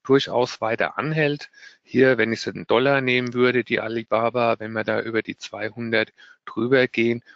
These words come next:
und dann habe ich ein weiteres Kaufsignal und dann kann ich mir durchaus vorstellen, dass da die Erholung rasch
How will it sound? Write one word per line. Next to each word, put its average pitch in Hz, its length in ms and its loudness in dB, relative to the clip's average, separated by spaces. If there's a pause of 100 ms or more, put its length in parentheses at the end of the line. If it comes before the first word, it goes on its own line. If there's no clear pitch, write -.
(140)
und 123 100 -12
dann 110 180 -2
habe 117 120 0
ich - 120 -2
ein 113 120 -12
weiteres - 500 -4
Kaufsignal 113 800 -8
und 110 80 -10
dann 101 100 -8
kann - 240 -16
ich 107 60 -20
mir 113 100 -8
durchaus 113 380 -6
vorstellen, 113 580 -4
dass 101 240 -4
da 107 240 -2 (360)
die 117 100 0
Erholung 110 460 0
rasch 101 400 -4